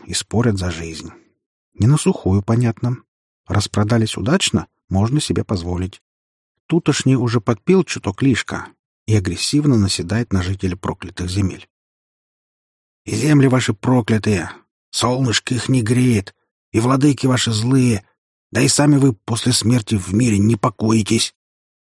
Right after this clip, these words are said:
"Ты наших господ не замай", отругивается оппонент. "Они за нас горой. Мою одежку видел?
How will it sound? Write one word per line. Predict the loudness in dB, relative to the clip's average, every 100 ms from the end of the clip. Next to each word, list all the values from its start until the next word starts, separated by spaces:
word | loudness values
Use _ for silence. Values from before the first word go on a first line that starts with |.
| _ _ _ _ _
"Ты | -2 2
наших | 2 2 0 0
господ | 0 0 0 -2 0
не | -2
замай", | 0 2 4 2 0 -10 _ _
отругивается | -8 -4 -4 -4 -8 -6 -8
оппонент. | -4 0 0 0 -6 -18 _ _
"Они | -2 0
за | 2 4
нас | 2 2
горой. | 0 4 4 2 _ _ _ _ _ _ -2
Мою | 2 4
одежку | 4 2 0 0
видел? | 4 4 2